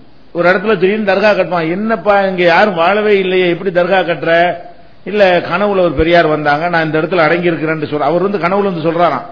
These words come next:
"நான் இந்த இடத்துல வந்து அடங்கி இருக்கிறேன்" என்று அந்த பெரியார் சொன்னாரு, அதுக்காக தான் நாங்க இந்த தர்காவை கட்டுறோம். பெரியாரே வந்து மெனக்கெட்டு சொல்லும் பொழுது நாங்க இது எப்படி அதை மறுக்கிறது? இப்படி சொல்லக்கூடிய காட்சியை நம்ம பார்க்கிறோம்.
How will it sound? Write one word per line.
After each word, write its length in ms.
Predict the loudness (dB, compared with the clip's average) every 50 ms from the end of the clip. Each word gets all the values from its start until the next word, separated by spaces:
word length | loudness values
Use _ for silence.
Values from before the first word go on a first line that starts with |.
| -18 -20 -20 -20 -20 -20 -20 -14 -8
"நான் 220 | -4 -4 -2 -2
இந்த 260 | -2 0 2 2 4
இடத்துல 220 | 2 2 0 0 0
வந்து 180 | 0 2 2
அடங்கி 280 | 2 2 2 2 0 0
இருக்கிறேன்" 560 | -2 0 -2 -2 -2 0 0 0 -2 -4 -6 -10 -18 -16 -8
என்று 240 | -6 -4 -2 0 0
அந்த 140 | 2 2 0
பெரியார் 380 | 0 0 0 2 4 4 4 2
சொன்னாரு, 640 | 2 -4 -4 -4 -2 -2 0 2 2 2 2 2 -2 -8 -16 -20 -20 -20 -16 -8 -4
அதுக்காக 420 | -2 -2 0 2 2 2 2 4
தான் 120 | 2 2 2
நாங்க 200 | 2 2 2 0
இந்த 220 | 2 2 2 4
தர்காவை 20 |
கட்டுறோம். 760 | 4 6 6 6 6 4 2 0 -2 -2 -2 0 0 0 0 0
பெரியாரே 420 | 0 0 2 4 4 4 6 6 4
வந்து 220 | 4 2 0 -2
மெனக்கெட்டு 340 | -4 -2 -4 -4 -4 -4 -4
சொல்லும் 320 | -2 -2 0 0 0 0
பொழுது 580 | 0 0 0 0 0 -2 -2 -4 -6 -10 -20 -20 -20 -20 -14 -6
நாங்க 240 | -2 -2 0 0 0
இது 80 | 0
எப்படி 220 | 0 -2 -2 -2 0
அதை 160 | 0 0 0
மறுக்கிறது? 800 | 0 -2 -2 -2 -2 -2 0 0 0 0 0 0 -2 -4 -6 -12 -18 -20 -18 -10
இப்படி 640 | -6 -6 -4 -2 0 2 4 6 6 6 4 2 2
சொல்லக்கூடிய 800 | 2 0 0 2 2 2 2 0 -2 0 0 2 2 2 2 2 2
காட்சியை 360 | 2 0 0 0 0 -4 -4
நம்ம 160 | -2 -2 -2
பார்க்கிறோம். 480 | 0 2 2 2 2 0 -4 -6 -6